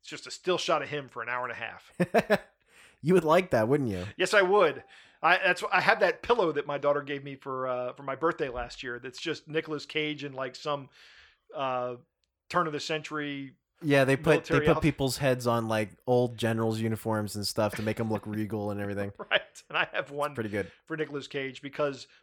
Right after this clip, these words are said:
Speaker 1: my daughter likes to add all of his movies to my Netflix queue whenever she comes over.
Speaker 2: Baby Driver two.
Speaker 1: I assume that one of the characters lived through the accident in the first movie.
Speaker 2: <laughs> Yeah.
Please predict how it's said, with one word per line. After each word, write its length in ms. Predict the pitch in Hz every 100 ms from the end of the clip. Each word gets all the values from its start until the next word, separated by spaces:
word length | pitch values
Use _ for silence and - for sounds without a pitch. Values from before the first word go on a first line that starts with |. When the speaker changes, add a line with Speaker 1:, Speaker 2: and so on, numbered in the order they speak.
| -
Speaker 1:
my 80 | 156
daughter 300 | 156 156 143
likes 220 | 139 131
to 160 | - -
add 200 | 139 131
all 200 | 139 139
of 80 | 127
his 160 | 123
movies 300 | 135 127 123
to 100 | -
my 120 | 127
Netflix 460 | 127 127 - 117 -
queue 200 | 131 123
whenever 240 | 123 120
she 160 | 120 123
comes 260 | - 117 117
over. 260 | 110 107 _ _ _ _ _ _ _ _ _ _ _ -
Speaker 2:
Baby 340 | 135 160 170
Driver 420 | 147 143 143 143
two. 520 | 135 - 143 110 64 62 _ _ _
Speaker 1:
I 100 | 156
assume 280 | 156 - 208
that 80 | 185
one 120 | 180
of 60 | 151
the 40 |
characters 560 | 139 156 151 143 143 123
lived 160 | 160
through 140 | - 147
the 140 | 131
accident 360 | 127 131 131 123
in 60 |
the 60 | 117
first 280 | - 131 -
movie. 300 | 147 143 151
Speaker 2:
<laughs> 220 | 165 165
Yeah. 260 | 180 -